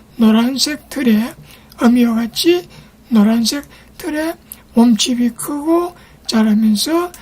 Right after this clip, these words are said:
암, 당뇨 및 기타 질병에 잘 걸렸고, 이 생쥐들에서 유전자 검사를 했는데,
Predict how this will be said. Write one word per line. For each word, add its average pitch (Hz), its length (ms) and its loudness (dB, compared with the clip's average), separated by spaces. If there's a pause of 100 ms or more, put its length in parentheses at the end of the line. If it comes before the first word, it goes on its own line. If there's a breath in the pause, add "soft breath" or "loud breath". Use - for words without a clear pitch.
(160 loud breath)
암, 214 380 0
당뇨 220 380 2
및 311 320 -2 (300 loud breath)
기타 294 500 -8 (260 loud breath)
질병에 285 640 -6 (340 soft breath)
잘 240 320 -2
걸렸고, 220 760 0 (380 soft breath)
이 339 340 2 (200 soft breath)
생쥐들에서 269 1120 -4 (400 soft breath)
유전자 277 640 -4 (260 soft breath)
검사를 220 420 2
했는데, 208 520 0